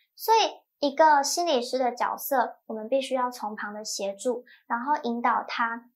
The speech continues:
走出这些他原本固有的想法，让他，呃，思考出一些其他的解决能力。那当你在做实验的时候呢，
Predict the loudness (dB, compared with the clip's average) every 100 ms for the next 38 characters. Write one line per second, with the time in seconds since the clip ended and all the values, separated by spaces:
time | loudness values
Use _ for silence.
0 | _ 0 0 2 -2 4 4 4 -4 0
1 | 0 0 -8 _ _ -2 2 4 4 2
2 | 2 2 2 0 -4 -8 -10 -12 -8 -8
3 | -8 _ _ 0 0 2 0 0 -8 _
4 | -2 -2 0 -2 0 -2 -2 -4 -4 -4
5 | -4 -4 -8 -8 -6 -6 -6 -10 -10 -14
6 | -14 -14 -8 -8 -8 _ _ _ _ _
7 | _ _ _ _ _ 4 6 8 6 4
8 | 4 4 2 2 -4 0 0 0 -2 -6
9 | -4 -2 -2 -6